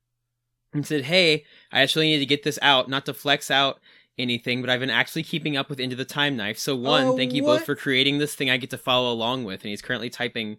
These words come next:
Speaker 1: another message.
Speaker 2: That's incredible.
Speaker 1: Yeah, that's so sweet. I always really, really, really liked Roy. He's a sweet kid.
Speaker 2: I don't know that I, uh, 'cause I wasn't, he was a band kid, right?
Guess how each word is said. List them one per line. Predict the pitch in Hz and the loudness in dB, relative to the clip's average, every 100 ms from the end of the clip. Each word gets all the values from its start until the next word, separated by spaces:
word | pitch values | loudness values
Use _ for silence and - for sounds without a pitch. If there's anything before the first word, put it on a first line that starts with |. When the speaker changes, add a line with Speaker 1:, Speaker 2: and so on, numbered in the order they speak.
| _ - _ _ | _ -20 _ _
Speaker 1:
another | 123 120 127 | -4 0 0
message. | 117 95 - 101 - - _ - | -2 -6 -12 -14 -14 -16 _ 0
Speaker 2:
That's | 220 247 | 2 2
incredible. | 247 226 254 277 170 120 98 - _ _ | -2 0 2 2 0 -6 -8 -14 _ _
Speaker 1:
Yeah, | 190 214 170 107 | -2 4 4 4
that's | 110 170 | 2 0
so | - 175 | 0 -2
sweet. | - 180 | 0 2
I | 131 | 4
always | 190 143 | 4 0
really, | 113 143 156 147 | 0 0 2 2
really, | 147 143 | 2 0
really | 117 123 131 127 | -2 -2 0 0
liked | 117 107 104 | 0 -4 -4
Roy. | 107 98 | -8 -6
He's | 113 | -8
a | 113 | -10
sweet | - 110 - | -8 -8 -8
kid. | 104 92 _ _ - | -10 -12 _ _ -6
Speaker 2:
I | 160 190 | 0 2
don't | 262 269 214 | 2 0 -6
know | 185 185 180 185 190 | -12 -8 -6 -4 -4
that | 165 180 | -4 -4
I, | 156 156 156 | -2 -2 -2
uh, | 170 | -6
'cause | 170 233 | 0 4
I | |
wasn't, | 240 220 180 | 4 2 -2
he | |
was | 226 202 | -2 0
a | |
band | 143 151 165 | 2 2 0
kid, | 117 98 | -6 -4
right? | 92 104 | -2 -2